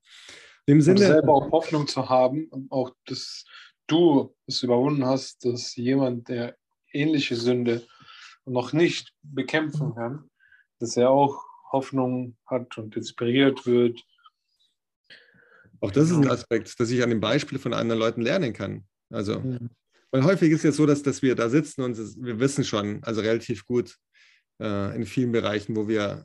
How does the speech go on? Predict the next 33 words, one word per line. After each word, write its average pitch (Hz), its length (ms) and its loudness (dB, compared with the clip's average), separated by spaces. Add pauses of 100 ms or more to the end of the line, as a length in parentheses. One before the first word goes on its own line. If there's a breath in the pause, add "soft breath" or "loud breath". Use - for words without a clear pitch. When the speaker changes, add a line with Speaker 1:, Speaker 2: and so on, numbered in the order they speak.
Speaker 1:
einfach 98 340 -8 (800)
unser 131 240 4
Leben 131 240 6
nicht 123 140 2
in 113 100 2
Ordnung 101 340 0
ist, 101 200 -6
ne? 123 240 -4 (600 loud breath)
Aber 113 460 0
wir 131 140 2
sitzen 151 260 2
dann 104 160 0
da 156 280 0
und 147 160 -4
denken, 135 500 -4 (520)
ähm, 117 760 -4 (420)
„Wahrscheinlich 139 560 -2
bin 156 100 2
ich 147 100 0
der 135 140 -4
Einzige, 127 340 -4
der 107 120 -6
so 110 100 -8
verrückt 107 360 -8
ist, 104 140 -8
sowas 104 280 -6
zu - 120 -16
tun 104 240 -2
hier 98 200 0
oder 104 120 0
sowas 107 280 -2
zu - 80 2
denken 107 640 -4